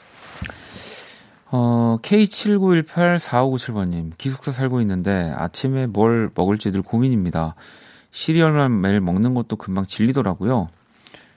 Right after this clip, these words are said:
박원 씨가 추천하는 간편 맛있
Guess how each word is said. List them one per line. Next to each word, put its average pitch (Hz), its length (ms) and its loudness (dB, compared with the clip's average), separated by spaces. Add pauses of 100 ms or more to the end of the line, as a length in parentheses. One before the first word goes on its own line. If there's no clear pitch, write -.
(180)
박원 143 200 2
씨가 160 140 2
추천하는 139 680 0
간편 113 720 0 (160)
맛있 90 440 0